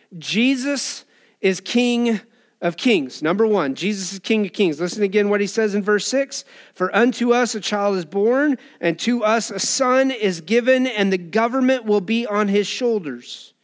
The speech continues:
And he will be called Wonderful Counselor,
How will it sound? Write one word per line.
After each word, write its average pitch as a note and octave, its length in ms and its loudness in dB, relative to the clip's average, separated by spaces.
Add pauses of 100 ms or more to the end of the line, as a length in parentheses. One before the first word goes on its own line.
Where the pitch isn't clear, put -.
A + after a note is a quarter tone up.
(460)
And D#3+ 100 0
he F#3+ 80 4
will G3+ 140 2
be G3 100 0
called F#3+ 420 -2
Wonderful F#3 360 -2
Counselor, F#3+ 640 -4